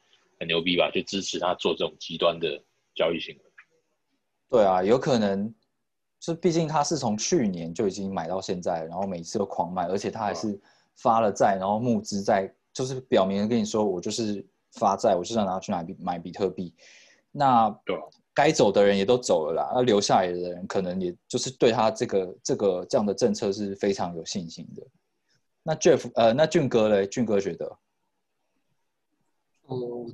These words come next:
Speaker 3: 我一样觉得微策略问题比较大，因为他只买不卖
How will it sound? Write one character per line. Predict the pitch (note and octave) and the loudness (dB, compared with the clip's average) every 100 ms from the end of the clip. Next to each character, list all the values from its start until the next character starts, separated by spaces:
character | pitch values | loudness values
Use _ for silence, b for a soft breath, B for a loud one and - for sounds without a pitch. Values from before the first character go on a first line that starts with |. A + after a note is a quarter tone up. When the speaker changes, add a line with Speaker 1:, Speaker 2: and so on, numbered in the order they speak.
| - _ | -18 _
Speaker 3:
我 | - C#3 | 0 4
一 | D#3 | 6
样 | G3+ | 6
觉 | F#3+ | 6
得 | D#3+ | 4
微 | C3+ B2 B2 | 4 4 4
策 | E3 E3 | 4 6
略 | D#3+ | 6
问 | E3 C3+ | 6 2
题 | A#2 | -2
比 | - | -8
较 | - - | -10 -2
大， | A2 G2 F#2+ _ _ _ _ _ - _ _ | 0 2 -2 _ _ _ _ _ -20 _ _
因 | D#3+ | -6
为 | F3+ | -4
他 | F3+ E3+ E3 E3 | 0 2 2 0
只 | - - C3 | -8 -12 -6
买 | C#3+ A#2 G#2 | -2 -2 -4
不 | - A2+ | -10 -8
卖 | B2+ A#2+ | -4 -4